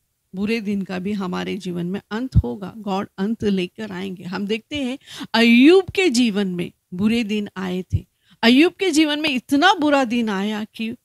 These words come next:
उसकी बीवी भी श्राप देने लगी थी, लेकिन वह परमेश्वर के सामने से नहीं हटा, बल्कि परमेश्वर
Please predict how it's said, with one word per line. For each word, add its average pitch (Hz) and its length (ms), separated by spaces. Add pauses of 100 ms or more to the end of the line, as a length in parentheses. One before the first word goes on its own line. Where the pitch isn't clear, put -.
(320)
उसकी 220 260
बीवी 247 360
भी 320 280 (460)
श्राप 220 440
देने 196 300
लगी 180 320
थी, - 180
लेकिन 208 380
वह 214 300 (140)
परमेश्वर 233 640
के 208 240
सामने 202 540
से 208 240
नहीं 196 460
हटा, 220 360
बल्कि 196 360
परमेश्वर 208 640